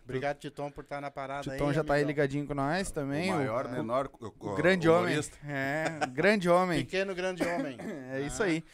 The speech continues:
Speaker 2: Então, hoje nós vamos bater esse papo com o Regis, saber um pouco mais da vida dele. Já vão deixando as perguntas aí, então, certo? Que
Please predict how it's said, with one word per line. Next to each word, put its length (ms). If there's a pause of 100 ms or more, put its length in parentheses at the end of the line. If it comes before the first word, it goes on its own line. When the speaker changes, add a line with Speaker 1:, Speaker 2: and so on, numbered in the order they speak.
(260)
Speaker 2:
Então, 180
hoje 160
nós 140
vamos 120
bater 180
esse 100
papo 280
com 80
o 40
Regis, 320
saber 220
um 60
pouco 220
mais 160
da 60
vida 200
dele. 280 (880)
Já 160
vão 160
deixando 280
as 100
perguntas 440
aí, 80
então, 240 (160)
certo? 360 (320)
Que 240